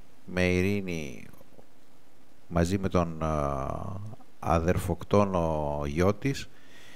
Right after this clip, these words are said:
και για την, ε, συναλλαγή αυτή προσεκλήθη μάλιστα και ως συμμέτοχος της αρχής από τον ίδιο το γιο της.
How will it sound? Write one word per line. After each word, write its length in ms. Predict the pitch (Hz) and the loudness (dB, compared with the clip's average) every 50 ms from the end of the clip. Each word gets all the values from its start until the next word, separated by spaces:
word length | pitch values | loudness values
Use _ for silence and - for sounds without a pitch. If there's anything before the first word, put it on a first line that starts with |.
| - - - - - - - - - | -10 -10 -10 -10 -10 -10 -10 -10 -8
και 120 | - - 92 | -2 2 4
για 140 | 90 92 90 | 6 6 6
την, 300 | 95 95 92 92 92 90 | 4 0 -2 -2 -2 0
ε, 280 | 90 90 87 85 85 85 | 2 2 2 2 2 0
συναλλαγή 640 | - - 98 92 90 90 87 90 90 107 113 113 | 0 -2 0 0 0 2 2 0 0 0 2 2
αυτή 280 | 104 90 - - 120 117 | 2 2 2 0 -2 0
προσεκλήθη 1040 | - 113 110 101 95 104 92 - - 110 117 117 - 117 107 104 104 101 98 95 95 | 0 0 0 0 0 -2 -4 -2 -2 0 0 0 0 0 0 2 2 0 0 0 0
μάλιστα 520 | 101 104 110 117 101 - - 107 101 92 - - - - - - - - | 0 0 0 0 0 2 2 2 2 2 -2 -6 -10 -10 -10 -10 -10 -4
και 140 | - 101 107 | 2 2 4
ως 100 | 107 - | 4 2
συμμέτοχος 540 | - 104 101 110 110 - 95 82 87 85 | 0 -2 -2 0 0 0 0 0 0 -2
της 220 | - - 85 - - | -2 -2 -2 0 0
αρχής 520 | 78 71 - - - 113 120 - - - - - - - - - - - - - - - - - | 0 0 0 -2 0 0 0 0 -2 -4 -8 -10 -10 -10 -10 -10 -10 -10 -10 -10 -10 -10 -6 0
από 220 | 92 95 - 87 | 4 8 8 8
τον 180 | 87 101 101 107 | 8 6 0 0
ίδιο 240 | 117 117 113 113 107 | 0 0 0 0 0
το 80 | - | 0
γιο 260 | 110 101 117 110 87 | 0 4 4 4 4
της. 360 | - - 78 - - - - | 4 2 -4 -4 -4 -4 -6